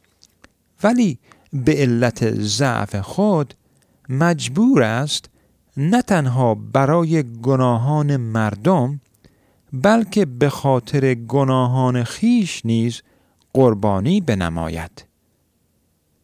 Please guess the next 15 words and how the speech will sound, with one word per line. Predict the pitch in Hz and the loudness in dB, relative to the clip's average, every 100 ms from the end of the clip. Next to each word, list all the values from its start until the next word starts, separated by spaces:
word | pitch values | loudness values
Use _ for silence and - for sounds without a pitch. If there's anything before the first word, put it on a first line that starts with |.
| _ | _
هیچ | - - 247 247 - - | -8 0 2 2 0 -2
کس | - 160 135 - - _ _ _ | 0 0 0 -6 -14 _ _ _
اختیار | 135 123 - 127 127 123 113 107 156 | -2 -2 -2 0 2 2 0 0 0
ندارد | 196 175 113 101 95 _ _ _ _ _ | 2 2 0 -2 -6 _ _ _ _ _
این | - 208 190 - | -2 0 -2 -2
افتخار | 131 - - 113 - 147 127 | -4 -2 -8 -4 0 0 2
را | 127 120 101 _ _ 120 | 2 0 -2 _ _ -2
نصیب | 127 127 - 147 120 101 | 0 0 0 0 0 -2
خود | - 196 214 - | 0 -2 -2 -2
بسازد، | 110 - 92 85 101 90 - _ _ _ _ _ _ _ | -4 -2 -4 -2 -4 -4 -10 _ _ _ _ _ _ _
بلکه | 117 151 151 127 135 110 - _ | 0 0 0 0 0 -2 -6 _
فقط | _ - 131 180 196 - _ _ - | _ -6 -4 0 0 -2 _ _ -14
با | 117 139 117 | 2 4 4
دعوت | 107 110 120 104 127 107 - 98 | 0 -2 0 0 -2 -4 -2 -6
خدا | 90 - 117 165 202 98 | -6 -4 0 2 2 0